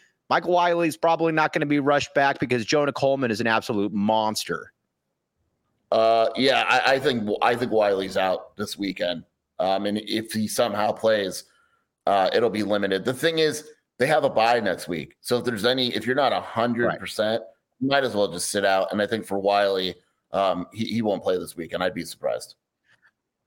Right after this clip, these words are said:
Speaker 1: I am very curious to see, 'cause I do kind of feel like maybe we're starting to reach that point. Um, no more Montana Lamonius Craig having to play one hundred percent of the snaps each game.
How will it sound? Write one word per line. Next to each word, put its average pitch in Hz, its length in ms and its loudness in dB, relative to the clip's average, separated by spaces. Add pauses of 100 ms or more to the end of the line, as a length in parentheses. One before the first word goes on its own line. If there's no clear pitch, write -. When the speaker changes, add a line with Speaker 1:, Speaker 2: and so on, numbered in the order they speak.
(420)
Speaker 1:
I 170 120 2
am 285 140 0
very 220 260 2
curious 156 420 0
to 123 100 -6
see, 123 340 -2
'cause 110 180 -4
I 117 100 2
do 131 220 -2
kind 135 240 0
of 110 80 -4
feel 110 260 0
like 104 200 0
maybe 104 340 0
we're 104 140 -2
starting 107 360 0
to 101 80 -2
reach 104 300 -4
that 110 200 0
point. 117 280 -2 (420)
Um, 131 340 0 (180)
no 190 140 2
more 277 220 2
Montana 196 540 0
Lamonius 165 500 0
Craig 139 340 2
having 127 280 0
to 127 60 0
play 135 300 2
one 127 220 0
hundred 139 300 -2
percent 123 340 -2
of 117 60 -4
the 101 80 -4
snaps 107 440 -2
each 87 260 -6
game. 78 320 -6